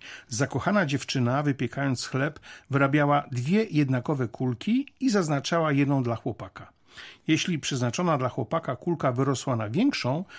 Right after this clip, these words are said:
dawało to gwarancję, że dojdzie do ślubu. Powszechnie uważano, że dopóki panna nie potrafi upiec chleba, dopóty nie nadaje się do małżeństwa. I ten <laughs> zwyczaj mi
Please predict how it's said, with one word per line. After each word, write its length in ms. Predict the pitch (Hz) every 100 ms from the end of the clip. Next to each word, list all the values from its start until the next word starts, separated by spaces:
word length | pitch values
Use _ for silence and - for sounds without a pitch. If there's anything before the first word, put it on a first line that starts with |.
| - - -
dawało 380 | 117 139 151 143
to 120 | 143
gwarancję, 720 | 107 120 123 131 - 151 156
że 160 | 131 143
dojdzie 340 | 120 113 113
do 120 | 131 147
ślubu. 460 | 196 185 120 135 - - - -
Powszechnie 560 | 139 - - 220 220 180
uważano, 500 | 135 127 117 143 139
że 160 | 120 120
dopóki 400 | 120 143 - 127
panna 340 | 151 156 147
nie 120 | 139
potrafi 440 | 123 117 139 123 135
upiec 340 | 117 120 -
chleba, 440 | - 165 135 120 - - - -
dopóty 600 | 117 131 - 208 208 202
nie 160 | 160 131
nadaje 400 | 120 135 139 131
się 120 | 139
do 100 | 127
małżeństwa. 580 | 127 117 123 113 - 131
I 80 | 123
ten 220 | 214 156
<laughs> 20 |
zwyczaj 380 | 165 160 -
mi 60 | 240